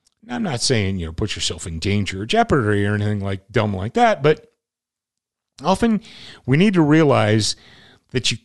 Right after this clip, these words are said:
can't control everything. You can't control how other people act or react. You cannot control nature.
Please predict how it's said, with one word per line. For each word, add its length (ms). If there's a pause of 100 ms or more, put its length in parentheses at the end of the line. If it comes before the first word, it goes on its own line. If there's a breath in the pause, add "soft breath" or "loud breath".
(100)
can't 380
control 840
everything. 720
You 160
can't 360
control 480
how 260
other 240
people 640
act 500
or 180
react. 760 (440 loud breath)
You 140
cannot 460
control 500
nature. 680